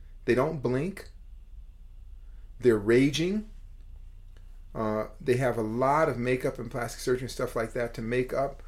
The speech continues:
for the deformities in their face because it's rotting them from inside out. It's like something out of a horror movie. And they're going on and on. The, the, the, often the posture is stooped,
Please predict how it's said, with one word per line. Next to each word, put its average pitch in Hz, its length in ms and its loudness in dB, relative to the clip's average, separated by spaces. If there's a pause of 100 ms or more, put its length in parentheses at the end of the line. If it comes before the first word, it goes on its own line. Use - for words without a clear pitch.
(180)
for - 140 -4
the 120 100 4
deformities 147 720 -2
in 131 100 0
their 110 140 -2
face 143 480 -2 (460)
because 151 320 4
it's 151 200 0
rotting 139 460 4
them 135 160 0
from 131 180 -4
inside 143 520 0
out. 135 300 -8 (840)
It's 151 160 2
like 160 140 12
something 196 420 2
out 156 160 2
of 139 100 -4
a 131 80 2
horror 165 420 4
movie. 107 440 -6 (880)
And 139 100 4
they're 135 100 10
going 147 320 6
on 160 280 4
and 147 80 0
on. 127 220 2
The, 113 220 -2
the, 120 120 -2
the, - 260 -8
often 135 380 -2
the 123 60 0
posture 135 580 -2
is 113 80 -4
stooped, - 560 -6